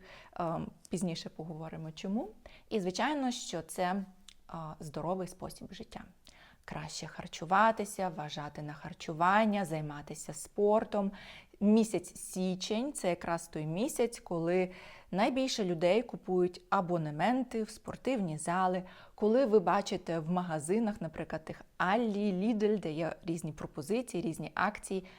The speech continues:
якраз продаються якісь гантельки, мати для йога, е, спортивний одяг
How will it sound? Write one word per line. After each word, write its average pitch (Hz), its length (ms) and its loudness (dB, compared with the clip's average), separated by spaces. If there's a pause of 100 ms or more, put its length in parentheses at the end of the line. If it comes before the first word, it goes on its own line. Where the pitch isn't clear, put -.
(140)
якраз - 320 -12
продаються 175 640 -2
якісь 175 260 -6
гантельки, 180 880 -2
мати 165 440 -2
для 180 180 0
йога, 185 640 0 (460)
е, 175 420 0
спортивний 196 680 0
одяг 175 340 2